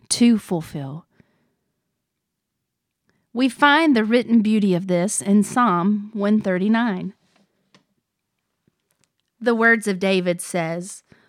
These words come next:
"O Lord, you have examined my heart and know everything about me. You know when I sit down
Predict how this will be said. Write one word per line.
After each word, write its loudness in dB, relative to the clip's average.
"O 4
Lord, -4
you 2
have 0
examined 0
my 0
heart -10
and 4
know 2
everything -2
about -12
me. -14
You 2
know 4
when 2
I 0
sit -8
down -2